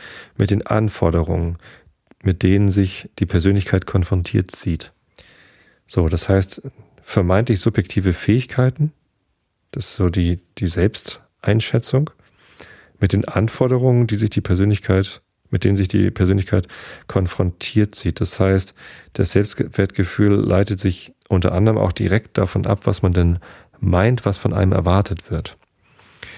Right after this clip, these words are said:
Ähm, und das finde ich einen ganz interessanten Gedanken, dass man sich, äh, wenn man, wenn man meint, ein geringes Selbstwertgefühl zu haben,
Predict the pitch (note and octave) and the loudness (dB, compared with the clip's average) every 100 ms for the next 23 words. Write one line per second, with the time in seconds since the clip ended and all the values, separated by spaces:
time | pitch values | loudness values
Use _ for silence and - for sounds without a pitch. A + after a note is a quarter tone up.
0 | - _ _ _ - E2 E2 E2+ F2 _ | -20 _ _ _ 0 2 4 2 0 _
1 | _ _ _ - F#2 F2+ A#2 - A2+ - | _ _ _ -2 0 2 0 2 0 2
2 | G2+ G2 G#2 A2 - G2 G2 G2 F2 F2 | 0 0 0 -8 -4 -2 0 0 0 0
3 | E2+ E2+ E2 E2+ F#2 F2+ F#2 - - - | 0 -2 -2 -2 0 0 0 -4 -12 -20
4 | - - _ _ _ _ _ _ _ - | -20 -20 _ _ _ _ _ _ _ -4
5 | F#2 F2 E2+ F2 F2 - F2 E2+ F2 - | 0 2 2 0 -2 0 2 4 2 0
6 | F2 E2+ E2+ F2+ A2 - F2+ F2 F#2 G#2 | 2 4 4 4 2 0 2 2 2 2
7 | G2 - - - B2+ - - D#2+ - F#2 | 0 -4 -6 0 0 0 -2 -2 -2 -6
8 | - F2 E2 - D#2+ F2+ F#2 F#2+ | -2 -2 -2 -2 -2 0 0 -2